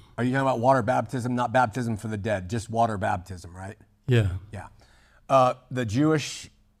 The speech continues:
Speaker 1: uh, the nation of Israel was big on ablutions, washings for repentance, washings for new life. That carried over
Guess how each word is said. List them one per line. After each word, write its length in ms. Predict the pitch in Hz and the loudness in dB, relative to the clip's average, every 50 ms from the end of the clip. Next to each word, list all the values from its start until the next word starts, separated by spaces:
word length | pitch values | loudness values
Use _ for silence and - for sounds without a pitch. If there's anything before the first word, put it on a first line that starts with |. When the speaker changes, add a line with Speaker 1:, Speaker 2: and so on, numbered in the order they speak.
| _ _ _ _ | _ _ _ _
Speaker 1:
uh, 200 | - 127 123 117 | -8 -8 -8 -6
the 100 | 110 113 | -4 -4
nation 300 | 113 131 147 147 - 160 | -2 -2 -2 -2 -2 -2
of 60 | 135 131 | -2 -2
Israel 220 | 127 113 131 113 | -2 -2 -2 -4
was 100 | 107 95 | -4 -6
big 260 | 90 82 147 156 147 | -6 -4 -4 -2 0
on 140 | 151 139 127 | 0 0 0
ablutions, 840 | 113 92 113 123 139 135 131 - 160 170 175 175 - - - - _ _ _ _ _ _ _ _ | -2 -2 -2 -2 -2 -2 -2 -4 -6 -6 -6 -8 -10 -16 -18 -20 _ _ _ _ _ _ _ _
washings 840 | 104 107 120 131 139 143 - - - 156 151 156 160 151 - - - | -6 2 4 6 6 6 4 2 -4 -4 -4 -2 -4 -4 -6 -8 -12
for 300 | - 123 123 131 127 117 | -6 -4 -2 -2 -2 -2
repentance, 720 | 117 117 107 - 131 139 147 - 165 156 165 143 - - | -2 -4 -4 -6 -8 -10 -8 -8 -8 -8 -8 -10 -10 -8
washings 440 | 117 123 135 135 - 151 151 139 - | -4 -4 -4 -4 -4 -8 -10 -10 -10
for 140 | - 120 110 | -8 -8 -6
new 160 | 113 120 123 | -4 -4 -2
life. 380 | 120 120 117 123 139 156 151 - _ _ _ _ _ _ _ _ _ _ _ _ - | -2 0 0 0 0 -4 -6 -12 _ _ _ _ _ _ _ _ _ _ _ _ -4
That 180 | 127 131 - | -4 -4 -4
carried 320 | - - 147 147 139 135 123 - | -4 -4 -2 -2 0 -2 -2 2
over 720 | 139 135 151 160 151 127 120 117 110 113 110 113 110 | 2 4 4 4 2 2 2 0 2 2 0 -2 -6